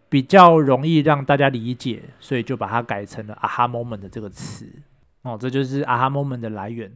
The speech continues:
哦，题外话啦。<laughs>OK，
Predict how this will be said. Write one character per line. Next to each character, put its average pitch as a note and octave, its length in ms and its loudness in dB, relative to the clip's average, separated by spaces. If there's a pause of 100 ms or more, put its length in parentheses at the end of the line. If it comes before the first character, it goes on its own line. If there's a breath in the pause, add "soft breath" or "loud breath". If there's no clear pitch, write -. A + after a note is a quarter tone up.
哦， - 100 -20
题 B2+ 200 -8
外 C#3 180 0
话 A2+ 240 -4
啦。 D#3 1040 -12
<laughs> - 60 -20
OK， C#3+ 480 -2